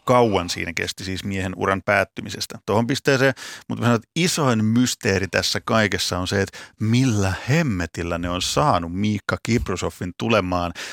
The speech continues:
sovittuun aikaan, sovittuun paikkaan. Kun mä katsoin sitä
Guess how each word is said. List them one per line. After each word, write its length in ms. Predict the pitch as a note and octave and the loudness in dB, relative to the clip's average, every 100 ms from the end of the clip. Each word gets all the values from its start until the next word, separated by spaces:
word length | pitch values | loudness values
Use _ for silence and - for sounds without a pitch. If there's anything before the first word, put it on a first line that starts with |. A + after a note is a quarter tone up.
| - | -8
sovittuun 840 | - C3+ C#3+ B2+ - _ F#2 F2+ - | -2 0 2 0 -2 _ -4 -4 -4
aikaan, 680 | G#2+ C3 A#2 G2+ - F2+ F2 | 0 4 4 2 0 0 2
sovittuun 680 | F2 A#2 A#2+ - - F#2 F2 - - | 2 2 2 -4 -8 -6 -6 -6 0
paikkaan. 600 | A#2+ A2 - - F2+ F#2 | 2 2 -2 0 0 0
Kun 120 | G2+ | -2
mä 80 | G#2+ | 2
katsoin 300 | D3 B2+ A2+ | 2 2 2
sitä 160 | - | 0